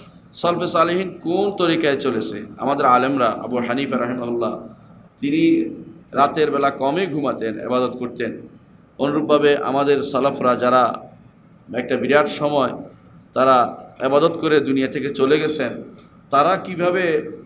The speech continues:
দিনের সব কিছু, নিজের সব কিছু দিয়েও কান্নাকাটি করতেন আল্লাহর কাছে, সেইভাবে সলফে সালেহিন জীবনী পড়তে হবে আপনাদেরকে। এই জীবনী পড়ার জন্য ভালো গ্রন্থ হচ্ছে সাহাবায়ে কেরামের জীবনী পড়া,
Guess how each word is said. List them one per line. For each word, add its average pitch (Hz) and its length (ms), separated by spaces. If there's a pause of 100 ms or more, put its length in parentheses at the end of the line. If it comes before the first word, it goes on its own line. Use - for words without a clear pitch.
(100)
দিনের 165 320
সব - 320
কিছু, - 260 (260)
নিজের 151 340
সব 156 240
কিছু 170 180
দিয়েও 165 480
কান্নাকাটি 131 420
করতেন 131 280
আল্লাহর 117 280
কাছে, - 220 (600)
সেইভাবে 175 540
সলফে 156 300
সালেহিন 160 380
জীবনী 160 300
পড়তে 123 300
হবে 120 120
আপনাদেরকে। - 500 (640)
এই 160 80
জীবনী 202 340
পড়ার 180 380
জন্য 156 480 (640)
ভালো 156 420
গ্রন্থ 151 380
হচ্ছে 117 480
সাহাবায়ে 135 420
কেরামের 123 360
জীবনী 104 380
পড়া, 90 220